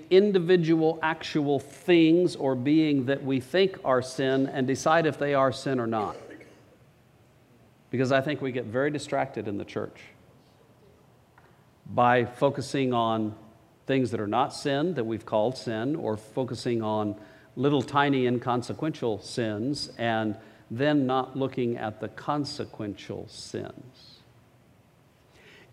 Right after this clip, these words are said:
Is it a sin to say that people with a certain color of skin cannot come into your church and worship there? Okay? You would have been considered wrong in that answer,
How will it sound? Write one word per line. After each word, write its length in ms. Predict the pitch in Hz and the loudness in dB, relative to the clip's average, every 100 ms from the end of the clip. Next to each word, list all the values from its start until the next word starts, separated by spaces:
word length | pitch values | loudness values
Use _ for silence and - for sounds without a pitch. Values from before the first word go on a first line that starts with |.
| - | 4
Is 280 | 175 202 | 6 8
it 120 | 185 165 | 6 2
a 80 | |
sin 840 | 147 - - 277 196 120 143 226 208 | 0 -4 -2 0 2 2 2 -2 -4
to 200 | - 151 | 0 0
say 340 | 143 170 165 | 0 2 2
that 260 | 147 143 - | 2 0 -2
people 380 | 175 170 160 147 | -2 0 0 0
with 120 | 135 | 0
a 60 | 131 | 0
certain 320 | 165 156 135 | 0 0 0
color 320 | 151 143 127 | 0 2 0
of 80 | 113 | -2
skin 400 | - 165 143 127 | -4 -2 -2 -2
cannot 400 | 147 143 139 - | -2 0 -2 -2
come 240 | 147 139 | -2 0
into 200 | 139 127 | 0 -2
your 140 | 123 117 | -2 -2
church 340 | - 131 120 | -2 -6 -4
and 140 | 107 | -6
worship 380 | 110 113 - - | -4 -4 -6 -12
there? 240 | 87 - - - _ _ - - - - - - - _ _ - _ _ _ _ _ _ _ _ _ - | -10 -10 -12 -20 _ _ -20 -20 -20 -20 -20 -20 -20 _ _ -20 _ _ _ _ _ _ _ _ _ -14
Okay? 360 | 101 104 123 190 - - - _ _ _ - - - | -6 -2 -2 -2 -10 -20 -20 _ _ _ -20 -12 0
You 160 | 147 | 4
would 120 | 214 | 6
have 100 | 190 | 4
been 260 | 160 170 160 - - | 4 2 0 -4 -10
considered 560 | - 139 170 160 123 113 | -6 -2 0 0 0 -2
wrong 560 | 117 180 220 101 104 98 | 2 2 2 0 -4 -6
in 140 | 107 | -6
that 200 | 104 92 | -4 -4
answer, 480 | 95 90 - 156 | -6 -8 -8 -8